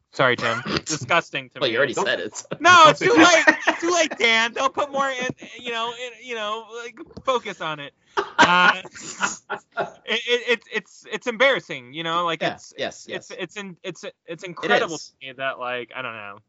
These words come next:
Speaker 1: He, he, and I feel like he's been at the, at the center of, like,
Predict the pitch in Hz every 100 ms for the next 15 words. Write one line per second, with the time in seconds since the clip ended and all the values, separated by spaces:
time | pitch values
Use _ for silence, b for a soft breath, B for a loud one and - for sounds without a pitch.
0 | - 190 175 165 151 - - 226 220 -
1 | 247 226 190 156 180 190 165 147 156 160
2 | 160 147 151 139 127 139 135 - 127 -
3 | 139 135 135 135 127 123 120 120 117 113
4 | -